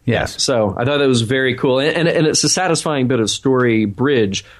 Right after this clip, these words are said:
Speaker 2: whether you're watching it in strict production order or in story order, as we're doing here. Either way, it pays off, which is
Speaker 1: Yeah.
Speaker 2: kinda cool.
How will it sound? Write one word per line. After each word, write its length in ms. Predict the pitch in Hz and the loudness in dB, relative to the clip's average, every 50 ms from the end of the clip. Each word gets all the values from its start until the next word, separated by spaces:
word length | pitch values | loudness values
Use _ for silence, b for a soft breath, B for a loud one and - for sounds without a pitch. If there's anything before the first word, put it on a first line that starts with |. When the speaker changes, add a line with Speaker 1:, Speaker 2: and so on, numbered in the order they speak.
| B B B | B B B
Speaker 2:
whether 420 | - 113 104 104 113 113 113 127 120 | -6 -2 0 0 0 0 2 0 2
you're 240 | 113 110 110 107 | 2 2 2 2
watching 460 | 107 107 107 104 104 107 - 113 104 101 | 2 2 0 0 -2 0 0 0 2 2
it 200 | 98 98 98 - | 0 0 0 0
in 220 | 110 101 98 92 | 0 0 0 0
strict 400 | - - - 123 113 107 - - | -2 -2 -2 -2 -2 -2 -4 -6
production 480 | - - 104 98 95 - - - 110 98 | -4 -2 -2 -2 -2 -2 -2 -2 0 0
order 520 | - 98 95 95 92 92 95 92 95 95 | 0 0 0 2 2 0 0 0 0 -2
or 380 | - - 110 101 95 95 95 90 | -2 0 0 2 2 2 2 0
in 260 | - 101 98 90 92 | 0 0 0 0 0
story 400 | - - - - 104 95 92 90 - | 0 -2 -2 0 0 0 0 0 0
order, 480 | 90 90 87 87 87 87 85 85 - - - - - - | 0 0 2 2 2 2 0 -2 -4 -8 -20 -14 -6 -2
as 180 | 90 85 95 | -2 0 0
we're 160 | 127 156 156 | 0 0 0
doing 240 | 117 101 82 80 - | 0 0 0 0 0
here. 180 | 87 71 71 - - | 0 0 -2 -2 -2
Either 200 | - 143 123 110 | -2 0 0 2
way, 140 | 147 175 | 2 2
it 120 | 120 92 - | 0 0 0
pays 260 | - 104 95 - - | 0 0 0 0 -2
off, 280 | 123 - - - - - - | -2 -4 -4 -6 -8 -12 -8
which 160 | - 107 - | -6 -4 -2
is 80 | - 180 | 0 0
Speaker 1:
Yeah. 120 | 185 139 | 0 0
Speaker 2:
kinda 100 | 82 85 82 | -2 -4 -6
cool. 160 | - _ | -12 _